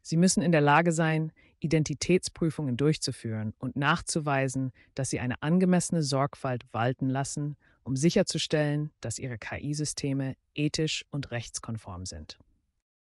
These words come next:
Risikobewertung von K-I-Systemen. Das Gesetz sieht auch vor, dass Unternehmen Risikobewertungen ihrer K-I-Systeme durchführen müssen.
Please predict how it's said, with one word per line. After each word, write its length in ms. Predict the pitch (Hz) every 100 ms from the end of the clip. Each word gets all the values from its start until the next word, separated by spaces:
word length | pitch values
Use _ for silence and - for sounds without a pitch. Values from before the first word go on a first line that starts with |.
| _ _ -
Risikobewertung 960 | 190 247 254 185 147 131 131 - 151 143
von 200 | 127 123
K-I-Systemen. 1040 | 131 - 165 143 104 - - 95 80 82 - _ _ _ _ _
Das 180 | 139 -
Gesetz 420 | 156 165 226 -
sieht 180 | 208 -
auch 140 | 135
vor, 420 | - 160 104 92 - _
dass 160 | 139 -
Unternehmen 500 | 147 147 151 160 160
Risikobewertungen 1200 | 143 185 208 196 156 143 127 117 113 131 127 131 -
ihrer 280 | 151 131 127
K-I-Systeme 840 | - - 165 147 127 - 123 120
durchführen 540 | 135 143 - 110 90
müssen. 380 | 82 - - 180